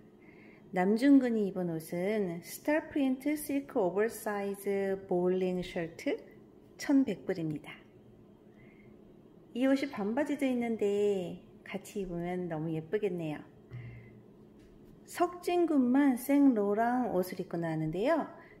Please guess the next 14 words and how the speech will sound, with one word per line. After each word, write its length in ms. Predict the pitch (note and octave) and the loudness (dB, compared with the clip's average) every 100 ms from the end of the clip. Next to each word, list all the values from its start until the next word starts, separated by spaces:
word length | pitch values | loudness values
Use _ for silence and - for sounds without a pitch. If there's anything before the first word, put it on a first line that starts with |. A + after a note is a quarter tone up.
| - | -4
땡땡이 680 | C#4+ D4 C#4+ B3 B3+ E4 G#4 | 2 4 2 0 2 2 0
실크 460 | - - E4+ E4+ C#4 | -4 -4 -4 -2 -4
셔츠는 580 | A3 G#3 - G3+ D4+ - - - | -2 -6 -6 -2 -2 -2 -12 -10
천구십 720 | - C#4+ C#4 - - D#3+ - | 2 4 4 2 -10 -10 -4
불, 180 | B3 A#4+ - - - - - - - - - - - - - - - - - - | -4 -4 -10 -20 -20 -20 -20 -20 -20 -20 -20 -20 -20 -20 -20 -20 -20 -20 -18 -4
윤기군은 840 | A3+ B3 A#3 A3 G#3+ C#4+ G4+ G4+ - | 2 2 2 0 2 2 2 -2 -8
이천사백 760 | G3+ - G#3+ G#3+ G#3 G3 F#3+ | -8 -4 -2 0 0 -2 -2
불짜리 500 | F3+ - F#3+ C4 E4+ | -4 -2 0 0 -2
회색 540 | - C#4+ C#4 D4 D4 | 0 0 2 0 0
울 200 | F#3+ G3 | 2 4
자켓을 460 | G3+ A#3 - C4 D#4 | 4 0 0 -2 -2
입고 180 | C4 F#3 | -2 -2
나왔습니다. 640 | E3+ E3 D#3+ - D3+ C#3+ D3 - - - - - - - - - - - | -4 -6 -8 -6 -4 -6 -10 -14 -20 -20 -20 -20 -20 -20 -20 -20 -20 -4
호석군은 720 | B3+ B3 A#3 - G3+ D4 A#4 | -2 0 -2 0 2 4 2